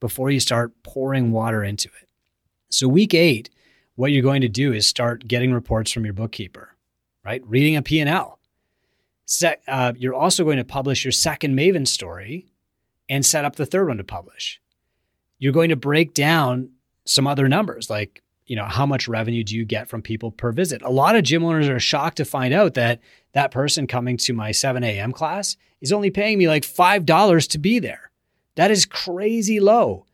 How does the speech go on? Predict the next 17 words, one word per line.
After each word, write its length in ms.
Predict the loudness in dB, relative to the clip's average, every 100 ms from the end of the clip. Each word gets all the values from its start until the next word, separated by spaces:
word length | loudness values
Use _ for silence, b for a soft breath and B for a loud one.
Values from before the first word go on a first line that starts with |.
| _ _ _
And 400 | -4 2 2 4
they 140 | 2 2
create 320 | 2 4 4
a 60 |
mess 260 | 4 4 2
that 120 | 0
I 80 | 0
have 160 | 0 0
to 100 | -2
clean 320 | -2 0 2
up, 260 | 2 0 -4 _ _ _ _ -2
and 560 | 2 4 4 2 -2 -8 -8
et 100 | -6
cetera. 320 | -6 -8 -16 _ _ _ -16
All 60 | -12
right. 200 | -12 -14 _ _ _ _ _ _ _ _ _ _ _ _
Then 380 | 2 4 4 0